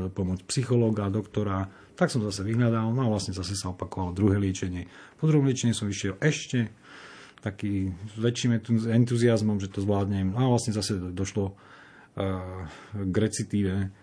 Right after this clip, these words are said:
No a potom bolo le-, liečenie v Prešove zase po nejakom čase, ktoré som nedokončil, lebo som si myslel, že som taký dobrý, že už môžem ísť rovno do práce, však preboha, tri liečenia.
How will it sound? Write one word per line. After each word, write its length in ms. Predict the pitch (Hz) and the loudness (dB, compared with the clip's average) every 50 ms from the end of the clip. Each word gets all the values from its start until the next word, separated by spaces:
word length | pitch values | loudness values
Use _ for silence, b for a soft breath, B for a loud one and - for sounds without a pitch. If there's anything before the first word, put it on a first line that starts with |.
| B B B B B B B B | B B B B B B B B
No 40 | 131 | 0
a 80 | 127 | 2
potom 160 | 127 120 120 110 | 4 4 4 4
bolo 200 | 104 101 98 98 95 92 98 101 | 4 4 2 2 2 2 2 2
le-, 160 | 104 107 110 123 110 110 | 2 2 2 2 2 4
liečenie 400 | 113 113 110 - 107 98 95 95 | 4 4 4 2 2 2 0 0
v 80 | - - | 2 2
Prešove 320 | 127 127 120 - 123 113 | 2 2 4 4 2 2
zase 260 | 107 110 110 - - | 2 2 2 0 0
po 140 | 95 - 107 | -2 0 0
nejakom 400 | 107 107 104 95 - 101 101 90 B B B B 104 95 | 0 0 0 -2 -2 -2 -2 -2 B B B B -4 -2
čase, 300 | - - 104 - - 98 | -2 -2 -2 -2 -4 -6
ktoré 240 | 98 - - 98 | -6 -2 -2 -2
som 160 | 95 95 - 92 | 0 0 -2 -2
nedokončil, 460 | 95 98 104 98 - 104 101 98 101 | 0 0 0 0 0 -2 0 0 -2
lebo 160 | 98 95 87 | -2 -2 -2
som 80 | 92 90 | -6 -8
si 80 | - - | -8 -8
myslel, 220 | 95 90 95 95 | -8 -6 -4 -4
že 80 | 95 92 | -4 -4
som 160 | - 95 90 | -4 -4 -4
taký 260 | - 101 95 - 101 | -4 -4 -4 -2 -2
dobrý, 300 | 98 98 92 92 90 90 | -2 0 0 0 -2 -2
že 160 | 90 92 87 | -4 -6 -8
už 80 | 85 87 | -6 -6
môžem 240 | - 92 82 85 90 | -4 -4 -2 -2 -4
ísť 100 | 85 87 | -4 -4
rovno 220 | 90 90 90 87 | -4 -4 -2 -2
do 80 | 98 92 | -4 -2
práce, 240 | - 92 87 - | -2 -4 -4 -6
však 160 | 87 - 87 82 | -8 -10 -10 -8
preboha, 400 | - 90 85 92 90 87 85 85 92 - B B B B B B B B | -8 -6 -6 -6 -6 -6 -6 -8 -12 -16 B B B B B B B B
tri 140 | - 107 | -4 0
liečenia. 640 | 101 98 98 98 95 - - 101 95 98 95 95 95 | 2 2 2 2 0 0 -2 0 0 0 0 -2 -2